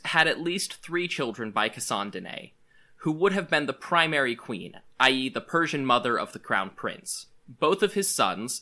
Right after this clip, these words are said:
Cambyses, called Cambugia in Persian, and Bardia, were th-, her children. At least one of his daughters is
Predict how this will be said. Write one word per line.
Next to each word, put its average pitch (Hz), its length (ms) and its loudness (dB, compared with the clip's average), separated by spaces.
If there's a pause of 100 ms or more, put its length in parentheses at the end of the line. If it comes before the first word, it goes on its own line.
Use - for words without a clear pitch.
Cambyses, 123 840 0
called 107 300 -4 (320)
Cambugia 117 720 -2
in 104 160 -8
Persian, 110 560 -6 (600)
and 165 240 -2
Bardia, 170 540 2 (340)
were 139 240 2
th-, - 160 -4
her 143 160 0
children. 107 500 -4 (920)
At 156 140 2
least 214 480 -4
one 147 320 0
of 170 140 0
his 131 200 -6
daughters 95 500 -2
is - 180 -8